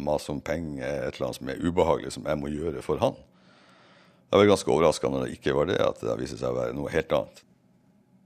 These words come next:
Nemlig noe som er positivt. Og mer positivt enn, eh, men jeg hadde drømt om på forhånd, nemlig at han både var på avrusning på Aker, og at han skulle på Tyrili like etter påske. Jeg er jo nesten helt sjokket, jeg hørte det.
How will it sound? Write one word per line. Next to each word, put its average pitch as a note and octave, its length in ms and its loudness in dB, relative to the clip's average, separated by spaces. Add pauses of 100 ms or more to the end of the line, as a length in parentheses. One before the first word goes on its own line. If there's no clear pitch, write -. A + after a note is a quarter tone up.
(680)
Nemlig C2+ 240 -6
noe C2+ 160 -6
som C2+ 80 -2
er A#1+ 80 -6
positivt. - 560 -6 (760)
Og D#2 120 2
mer E2 360 6
positivt C2 560 -4
enn, G1+ 240 -6
eh, A1 320 -8
men B1 160 -6
jeg C2 80 -2
hadde C2 240 -4
drømt D#2 320 -4
om C2 120 -4
på C#2 120 -4
forhånd, C2 320 -2 (240)
nemlig C#2 220 -4
at B1 160 -8
han B1 100 -8
både C#2+ 240 -6
var A#1+ 140 -6
på - 100 -6
avrusning C2+ 560 -4
på C2 220 -4
Aker, G#2+ 320 -2 (760)
og D2 160 2
at C#2+ 140 0
han B1 80 -4
skulle C#2 260 -2
på - 140 -16
Tyrili B1 420 -6
like C2 240 -10
etter - 160 -14
påske. - 320 -12
Jeg - 360 -16
er D#2 100 2
jo D2+ 80 -4
nesten - 240 -8
helt C2 180 -10
sjokket, - 380 -2
jeg B1+ 100 -4
hørte D#2 160 -4
det. D#2+ 140 -8